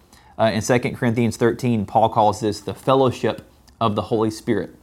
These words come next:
Not the fellowship of the ring, but the fellowship of the Holy Spirit. That word fellowship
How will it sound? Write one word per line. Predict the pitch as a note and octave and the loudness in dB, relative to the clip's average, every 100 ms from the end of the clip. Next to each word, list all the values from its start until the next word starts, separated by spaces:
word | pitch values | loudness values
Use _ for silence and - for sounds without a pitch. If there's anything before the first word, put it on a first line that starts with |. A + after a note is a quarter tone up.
| _ _ - | _ _ -8
Not | G2 | -8
the | F#2+ | -4
fellowship | G#2+ G2 - G#2+ | -2 -2 -4 -6
of | F#2+ | -6
the | |
ring, | G2 B2 G#2 A2 | -2 0 0 -4
but | G2+ | -6
the | G#2+ | -6
fellowship | A2+ G#2 G#2 A2 - - - _ - | -2 -2 0 -4 -4 -18 -20 _ -8
of | A#2+ | 0
the | |
Holy | A#2+ B2 | 4 4
Spirit. | A#2+ F3 C3 F2+ | 4 4 4 2
That | A#2 | 2
word | A#2 A#2+ | 2 2
fellowship | C#3 D#3 - G#2+ - | 2 2 0 -4 -6